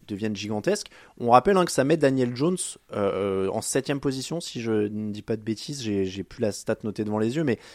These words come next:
ça ne, ça ne le met pas dans le top cinq des quarterbacks les mieux payés. Donc, est-ce que finalement, les Giants ont juste fait ce qu'ils avaient à faire,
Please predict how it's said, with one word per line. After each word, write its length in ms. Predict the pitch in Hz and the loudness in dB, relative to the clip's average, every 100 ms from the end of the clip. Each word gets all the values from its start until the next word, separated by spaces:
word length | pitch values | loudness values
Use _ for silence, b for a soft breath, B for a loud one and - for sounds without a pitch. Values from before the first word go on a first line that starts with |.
| B B | B B
ça 180 | - | -2
ne, 120 | 143 - | -2 -2
ça 360 | - - - 117 | -6 -6 0 0
ne 40 | |
le 40 | 107 | 0
met 120 | 113 | 4
pas 100 | - | 4
dans 100 | 143 | 4
le 60 | 113 | 2
top 200 | 147 - | 0 0
cinq 200 | 190 156 | 0 4
des 160 | 120 | 2
quarterbacks 440 | - 117 135 180 170 | 4 4 6 4 2
les 60 | |
mieux 140 | 147 135 | 0 2
payés. 300 | 127 98 - b b b b b b _ - | 2 2 -2 b b b b b b _ -8
Donc, 300 | 127 139 - _ _ | -4 -4 -6 _ _
est-ce 180 | 147 143 | -2 -2
que 140 | - 220 | 0 0
finalement, 520 | - 160 151 170 214 | 2 4 6 4 4
les 160 | 170 | 4
Giants 260 | 127 123 170 - - | 4 4 2 -4 -6
ont 220 | 143 160 | -2 -2
juste 260 | 117 117 - | -2 -6 -2
fait 140 | 139 | -2
ce 100 | 151 | -2
qu'ils 220 | 127 104 | -4 0
avaient 160 | 98 127 | 2 2
à 100 | 110 | 0
faire, 460 | - 98 82 - | -2 -6 -6 -12